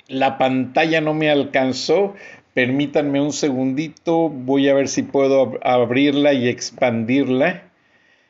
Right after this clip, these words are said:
Este, porque realmente yo me quedé muy,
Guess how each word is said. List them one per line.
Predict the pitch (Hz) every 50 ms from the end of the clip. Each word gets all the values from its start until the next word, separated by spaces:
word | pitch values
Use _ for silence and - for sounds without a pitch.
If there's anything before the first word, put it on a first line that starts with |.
| _ _ _ _ _ _
Este, | - 120 113 113 113 104 - - - - - _ - 123 113 110 110 110 113 113 113 - - _ _ -
porque | 123 117 117 107 - - - - - 120 113 110 110 113 110 107 101 - - - - - - _ _ _
realmente | 127 117 120 120 131 135 143 151 151 151 139 135 139 143 143 135 - - - 147 139 123
yo | 117 127 131 131
me | 135 135 131 123 127
quedé | - 120 110 113 123 127 131 131 127
muy, | 123 123 120 127 135 143 143 143 139 139 143 - -